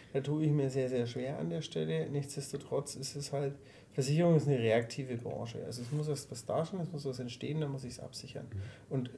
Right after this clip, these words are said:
Speaker 1: das ist jetzt entstanden. Ich glaub, wir sind, das ist so das unstrittig, dass du keine Company mehr betreiben kannst ohne signifikante Aufwände in der Informationstechnologie,
Speaker 2: Mhm.
Speaker 1: was immer man dann auch drunter verstehen mag. Und das muss abgesichert werden. Aber, ähm,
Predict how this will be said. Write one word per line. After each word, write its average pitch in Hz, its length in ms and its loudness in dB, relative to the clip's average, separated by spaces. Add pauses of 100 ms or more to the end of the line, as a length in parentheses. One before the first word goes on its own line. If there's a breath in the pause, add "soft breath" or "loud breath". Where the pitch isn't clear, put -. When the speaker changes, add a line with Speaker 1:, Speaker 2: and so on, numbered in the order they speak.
(300)
Speaker 1:
das 120 180 4
ist - 240 -4
jetzt 180 220 -4
entstanden. 160 500 -4
Ich 139 120 -6
glaub, - 140 -6
wir 131 100 -2
sind, 131 200 -4 (800)
das 123 120 -6
ist 127 120 -8
so 127 180 -4
das 127 180 -2
unstrittig, 151 600 -4 (280 loud breath)
dass - 140 -2
du 143 120 -4
keine 135 420 2
Company 147 380 -2
mehr 143 160 0
betreiben 135 500 -2
kannst 131 340 -4
ohne 139 460 4
signifikante 135 720 -4
Aufwände 139 400 -8
in 139 320 -2
der 123 300 4
Informationstechnologie, 147 1200 2
Speaker 2:
Mhm. 135 40 -2
Speaker 1:
was 131 100 -2
immer 135 140 -2
man 131 100 -2
dann 127 240 -2
auch 123 160 -2
drunter 127 240 -8
verstehen 135 360 -6
mag. 165 240 0 (380 loud breath)
Und 139 60 0
das 135 100 2
muss 143 140 2
abgesichert - 560 -8
werden. - 340 -8
Aber, 139 420 6
ähm, 131 180 0